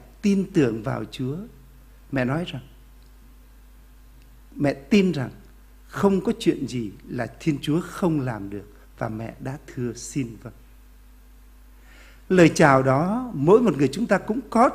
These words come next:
thể được chào cách này, cách khác trong cuộc đời của mình. Nhưng rõ ràng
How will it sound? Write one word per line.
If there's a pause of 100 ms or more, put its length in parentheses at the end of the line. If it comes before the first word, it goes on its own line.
thể
được
chào (760)
cách
này, (120)
cách
khác (100)
trong
cuộc
đời
của
mình. (1700)
Nhưng
rõ
ràng